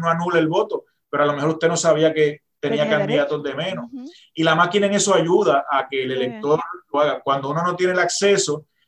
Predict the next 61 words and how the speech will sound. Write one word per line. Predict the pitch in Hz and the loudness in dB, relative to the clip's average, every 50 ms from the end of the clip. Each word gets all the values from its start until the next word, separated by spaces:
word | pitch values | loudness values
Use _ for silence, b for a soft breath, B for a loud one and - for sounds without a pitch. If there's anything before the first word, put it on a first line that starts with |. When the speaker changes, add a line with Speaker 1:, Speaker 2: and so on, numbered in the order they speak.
| _ _ | _ _
Speaker 1:
cuando | - 123 135 143 | -8 -6 -4 -4
lo | 139 135 | -4 -2
envía | 135 139 147 151 151 | 0 2 2 2 2
por | 165 165 165 | 0 0 0
correo | 180 165 165 175 190 | 0 0 0 2 2
eso, | 202 - 202 196 - | 2 2 2 0 0
pues | 156 139 139 | 0 0 2
allá | 135 131 131 139 | 0 0 0 0
en | 151 | 0
la | 160 151 | 0 0
comisión, | 165 170 180 170 160 - 202 196 196 196 202 - | 0 -4 -4 -6 -2 2 2 2 2 0 -2 -8
si | - - 147 | -10 -6 -4
votó | 143 143 135 139 143 147 | -2 -2 -2 -2 0 0
de | 165 175 | 0 0
menos, | 175 190 208 254 254 - - | 2 0 -2 -2 -2 -2 -2
pues | 165 151 | -2 -2
no | 147 - | -2 -2
pueden | - 147 147 143 | -2 -2 -2 -2
hacer | 139 143 143 | -2 -4 -4
otra | 139 139 135 120 120 | -4 -2 -4 -4 -2
cosa, | 147 160 - - 170 139 | -2 -2 -2 -2 -2 -4
¿verdad? | 123 - - 151 165 | -4 -4 -2 -2 -4
Hay | 151 139 | -4 -4
que | - 135 | -6 -6
votar | 135 131 131 127 123 113 | -6 -4 -2 0 0 0
así. | - - - 180 - b b b b b | -2 -6 -8 -10 -12 b b b b b
Pero | - 160 160 156 | 0 2 2 2
se | 156 - 165 151 | 2 2 0 0
pierde | 156 185 214 214 214 202 | 2 4 4 4 4 2
esa | 185 180 185 | 0 0 -2
interacción | 180 - 196 190 185 185 - 196 196 - | -4 -2 0 0 0 0 -2 -4 -6 -4
que | 190 165 | -4 -4
me | 151 | -2
parece | - 147 147 143 151 160 | 0 0 0 0 -2 -6
importante. | - - 165 147 - - 117 113 - _ 110 - B B B B | -6 -4 -4 -4 -4 -4 -6 -6 -8 _ -16 -18 B B B B
El | 135 135 131 | -6 -6 -2
que | 143 143 | 0 0
vote | 139 143 147 170 | 0 0 0 -2
en | 170 170 | -2 -2
precinto | - 185 175 - 196 202 202 180 - 160 156 | -2 -2 0 0 0 0 -2 0 0 0 0
es | 135 135 | 2 0
el | 160 160 | -2 -2
sábado | - - 170 170 175 180 180 175 | 0 0 2 4 4 4 4 2
treinta | 165 156 156 151 - 131 | 0 -2 -4 -2 -4 -4
y | 131 135 | -4 -2
uno | 143 156 | -2 0
de | 151 | 0
octubre. | 139 - - - 131 123 113 - - - _ _ _ - | -2 -2 -4 -6 -6 -6 -6 -8 -10 -14 _ _ _ -18
Speaker 2:
Muy | 240 233 220 | -16 -14 -12
bien, | 208 190 185 170 _ _ _ 123 | -12 -12 -12 -14 _ _ _ -12
muy | 123 123 | -10 -6
Speaker 1:
Importante | 117 131 113 - 156 147 | -4 -4 -4 -4 -4 -2
Speaker 2:
bien. | 156 156 | -4 -4
Speaker 1:
que | - | -4
sepan, | 139 123 - 110 104 101 | -4 -6 -6 -8 -8 -10
sábado | - - 127 123 135 147 147 | -8 -6 -4 -2 0 0 0
treinta | 143 151 156 156 151 143 | 0 -2 -2 -4 -4 -6
y | 151 | -4
uno | 156 156 | -2 -2
de | 156 | -2
octubre | 156 - - 202 208 202 180 170 170 170 | -4 -2 -2 -2 0 0 -2 -4 -8 -10